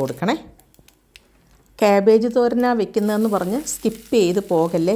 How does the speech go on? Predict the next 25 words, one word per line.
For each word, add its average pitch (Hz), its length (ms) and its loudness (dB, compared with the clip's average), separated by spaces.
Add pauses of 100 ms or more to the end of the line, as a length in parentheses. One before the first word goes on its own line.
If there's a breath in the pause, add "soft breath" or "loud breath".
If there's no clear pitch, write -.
(120)
ലാസ്റ്റാണ് 185 680 0
ഇതിനകത്ത് 170 380 -4
സൂത്രം 190 400 -6
ചേർക്കുന്നത്. 131 500 -4 (640 soft breath)
അപ്പം 269 220 0
നമ്മൾ 214 220 0 (460)
ക്യാബേജെല്ലാം 190 600 0 (140)
ആ 185 120 -4
എണ്ണയ്ക്കകത്തിട്ട് 180 640 -4
കൊടുത്തിട്ട് 165 300 -2 (120)
നന്നായിട്ട് 190 840 0
വഴറ്റണം. 139 420 -2 (220)
നന്നായിട്ട് 196 460 -2
ആ - 20 0 (100)
എണ്ണയ്ക്കകത്തിട്ട് 196 640 -2
വഴറ്റണം. 151 380 -2 (420 loud breath)
ഇപ്പം 302 260 -2
ചെറി-, 240 260 2 (460)
ഗ്യാസ് 214 360 2 (120)
ചെറിയ, 208 260 0 (280)
ഏ, 185 40 -2 (120)
ഫ്ലെയിമിലൊന്നും 185 520 0
വെക്കേണ്ട 170 260 -2 (140)
ആവശ്യമില്ല. 156 460 -2 (760 loud breath)
ഒന്ന് 226 200 2